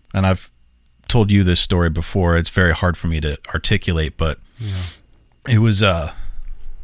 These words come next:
Speaker 1: it was, uh, just a, it was like a loud, it was a, it was a loud, loud sound for sure. Um, I felt like <laughs> God yelled at me. <laughs> Um,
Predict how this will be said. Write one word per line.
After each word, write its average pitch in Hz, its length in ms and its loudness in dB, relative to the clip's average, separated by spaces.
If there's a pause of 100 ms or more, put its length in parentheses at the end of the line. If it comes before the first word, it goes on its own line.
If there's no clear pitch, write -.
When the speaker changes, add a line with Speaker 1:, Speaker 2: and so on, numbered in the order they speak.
(240)
Speaker 1:
it - 80 -6
was, 101 240 2
uh, 87 260 0 (920)
just 127 200 0
a, 113 200 2
it - 80 -8
was 120 100 2
like 120 140 6
a 101 60 6
loud, 90 580 6 (1300)
it - 60 -2
was 104 120 6
a, 110 60 4
it - 60 -2
was 120 100 4
a 113 60 8
loud, 101 400 2 (140)
loud 95 280 2
sound 87 300 2
for 95 100 0
sure. 90 400 4
Um, 87 260 0 (180)
I 92 60 -2
felt 92 220 -2
like 92 160 2 (160)
<laughs> 113 180 4
God 92 220 0
yelled 90 260 4
at 85 160 2
me. 92 100 4
<laughs> - 360 4 (840)
Um, 92 440 6